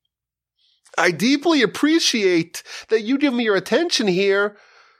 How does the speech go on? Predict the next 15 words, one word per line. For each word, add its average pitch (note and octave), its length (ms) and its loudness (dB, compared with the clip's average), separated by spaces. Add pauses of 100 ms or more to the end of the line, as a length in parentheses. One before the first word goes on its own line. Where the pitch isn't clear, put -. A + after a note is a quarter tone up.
(340)
as F3+ 340 2
I F3 200 0
am F3 480 0
gesticulating G3+ 880 -2
wildly G#3+ 720 0 (420)
in A#3 240 0
the G#3 320 -2 (500)
studio C4+ 840 0
in A3+ 60 2
the F3+ 80 0
Torch G#3+ 280 -2
Center G3+ 360 0
in E3+ 60 -2
Houston, F3+ 220 -2
Texas. - 840 -2